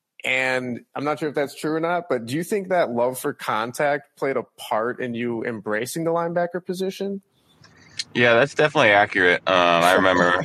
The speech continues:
Speaker 1: <laughs>
Speaker 2: those youth football days. I want, who was telling you that? Uh, I have
Speaker 1: I think
Speaker 2: some
Speaker 1: you
Speaker 2: que-
Speaker 1: might know. <laughs>
Speaker 2: I probably do. Um, but yeah, that's, uh, that was, uh, definitely. I mean, I played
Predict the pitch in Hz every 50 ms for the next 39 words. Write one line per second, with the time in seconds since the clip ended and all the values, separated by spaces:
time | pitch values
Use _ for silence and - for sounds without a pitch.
0 | - - - - - 101 95 92 87 98 98 92 - - 101 85 - 90 87 85
1 | 90 90 90 90 98 98 101 - - 107 120 120 113 - - 131 123 120 120 117
2 | 113 120 123 117 117 - - 95 90 90 87 85 - _ - - - - - -
3 | - - - - - - - - - - 120 120 117 - 190 202 - - 101 202
4 | 180 - 165 151 147 127 110 107 101 104 - - - 147 - - 185 156 147 -
5 | - - 120 - - - - - - - - - 101 123 131 123 - 151 139 143
6 | 135 143 147 135 135 147 165 151 110 95 101 104 101 98 95 90 90 90 87 82
7 | - - - - - - - - - 107 113 113 110 107 110 117 - - 139 123
8 | 110 101 98 95 90 87 87 - _ _ _ _ _ _ _ _ _ _ _ _
9 | _ _ _ _ - - 110 107 117 117 110 101 98 107 104 98 95 98 95 _
10 | _ - 120 117 - 110 90 - 123 131 135 135 139 - 156